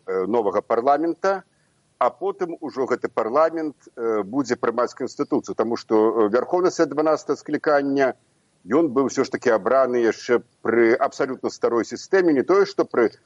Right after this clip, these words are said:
камуністычнай уладзе, а ўвогуле ў іншай краіне, у С С Р. Тады незалежнай Беларусі не было. І нават пры тым, што тут я не пагадж-, тут я пагаджуся, э, якраз такі з, э, Анатоліем,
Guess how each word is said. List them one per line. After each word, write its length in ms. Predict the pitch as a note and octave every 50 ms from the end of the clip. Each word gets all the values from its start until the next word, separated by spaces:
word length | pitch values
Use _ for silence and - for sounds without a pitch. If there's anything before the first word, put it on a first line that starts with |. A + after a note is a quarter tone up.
| _ _ _ _
камуністычнай 680 | - A#2 A#2+ B2 A#2+ A2+ - - G#2 - - A2+ A2+ G#2+
уладзе, 920 | G#2 G#2 G#2+ G2+ F#2+ F2 F2 - _ _ _ _ _ E2+ E2 E2+ F2 F#2+
а 240 | - A2 A#2 A#2+ A#2
ўвогуле 400 | C3 D#3 C#3+ - D3 D3 C3+ C#3+
ў 160 | C3+ C#3+ D3
іншай 240 | C#3 B2+ - D3 C3+
краіне, 560 | - - D3+ E3+ E3 C#3 G2 F2 D#2 D#2+ F2
у 80 | E2+ F#2+
С 120 | F#2+ - C#3
С 120 | - -
Р. 120 | B2+ - _
Тады 300 | - G2 F#2 C3 B2+ - _ _ _ _ _ -
незалежнай 560 | A2 G#2+ - - B2+ C3+ B2+ A2+ A#2 B2 A2+
Беларусі 520 | G2+ A#2+ B2 A#2+ A#2 A#2+ A2+ - - A2+
не 80 | A2+ A#2
было. 320 | A2+ C#3+ C#3 G#2+ F2+ - - _ _ _ - - - - - - - _ _ _ _ _ _ -
І 400 | D3+ C#3+ C#3+ C#3+ C#3+ C#3+ C#3 C#3
нават 380 | A#2+ B2 C#3+ D#3 D#3 D#3 - _
пры 160 | - D3+ -
тым, 160 | - E3 C#3
што 240 | - - - D3 C3
тут 200 | - C3+ - B2+
я 80 | C3+ B2+
не 100 | B2 A#2
пагадж-, 440 | - B2 G#2+ C3+ C3 B2 B2+ A#2+ - -
тут 120 | D#3 A#2+
я 80 | D3 -
пагаджуся, 720 | D3 B2 A#2+ C#3+ A#2+ C3+ D3+ - - A2 G#2+ G2+ G#2 G#2+ - _ _ _
э, 140 | - G#2 G2+
якраз 360 | G#2 G#2+ - A#2+ A#2 G2+ -
такі 180 | - F2+ - F#2+
з, 200 | D#2+ E2 E2 F#2+
э, 460 | G#2 G2 G2+ G2 G2 F#2+ F#2+ G2 G2+ - G#2
Анатоліем, 500 | G#2+ A#2 A#2+ - F#3+ F#3+ E3+ - D#3